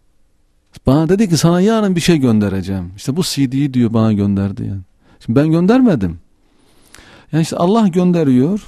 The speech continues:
"Ben haberim." diyor. "Ben tanımam etmem." Kadın ben hala görmüş değilim hayatımda. Böyle Allah bu, böyle insanlar yaratıyor, gösteriyor. Her şehirde böyle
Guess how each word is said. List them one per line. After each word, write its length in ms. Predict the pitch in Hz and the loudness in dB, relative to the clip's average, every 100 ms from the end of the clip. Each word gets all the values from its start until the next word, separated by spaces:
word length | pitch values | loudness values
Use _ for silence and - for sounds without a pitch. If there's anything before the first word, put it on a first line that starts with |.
| - | -4
"Ben 140 | 160 | 0
haberim." 440 | 151 160 175 175 135 | 0 0 0 0 0
diyor. 160 | 147 | 0
"Ben 120 | 160 | -2
tanımam 360 | 151 143 156 151 | -2 -2 0 0
etmem." 240 | 143 143 | 0 -4
Kadın 340 | - 147 170 165 | -4 -2 0 0
ben 100 | 160 | 0
hala 240 | 180 175 | 0 -2
görmüş 460 | 160 151 151 147 - | 0 -2 -2 -8 -4
değilim 260 | 127 98 | -2 -2
hayatımda. 600 | 98 92 95 107 127 185 - _ _ _ _ - - - - - - - _ - | -4 -4 -4 -4 -2 -4 -8 _ _ _ _ -20 -20 -20 -20 -20 -20 -20 _ 0
Böyle 380 | 214 190 175 - _ _ _ _ _ _ _ _ _ - | 2 0 -2 -8 _ _ _ _ _ _ _ _ _ -4
Allah 440 | 156 175 226 208 | 0 2 0 -2
bu, 400 | 160 185 170 180 | -4 -8 -6 0
böyle 280 | 214 233 220 | 2 2 2
insanlar 560 | 175 160 165 151 147 127 | 0 0 0 2 2 2
yaratıyor, 880 | 131 127 120 - 117 104 98 - - - - | 2 0 -2 0 0 0 -4 -12 -16 -16 -2
gösteriyor. 1000 | 127 - 135 139 180 151 208 - - - _ _ _ _ _ _ _ _ _ _ | -2 0 0 2 2 2 -2 -8 -20 -20 _ _ _ _ _ _ _ _ _ _
Her 220 | 190 233 | 0 0
şehirde 420 | - 156 151 156 | 0 2 2 0
böyle 320 | 160 156 147 | 0 0 0